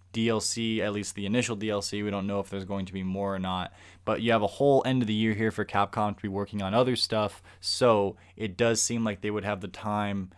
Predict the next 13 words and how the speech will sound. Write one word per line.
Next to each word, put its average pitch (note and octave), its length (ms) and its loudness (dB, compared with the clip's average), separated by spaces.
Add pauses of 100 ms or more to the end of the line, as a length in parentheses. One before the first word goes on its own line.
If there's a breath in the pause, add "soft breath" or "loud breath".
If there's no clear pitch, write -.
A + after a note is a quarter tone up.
(240 soft breath)
to F#2+ 800 -6 (140)
prep A#2 240 2
something G2+ 320 -4
like F#2+ 180 -4
this F#2 260 -6
and G2 80 -4
then F#2+ 140 -4
roll F#2+ 260 0
it F#2+ 60 0
out, F#2 300 0
you G2 180 -6
know, F2+ 140 -4
maybe F#2+ 360 -6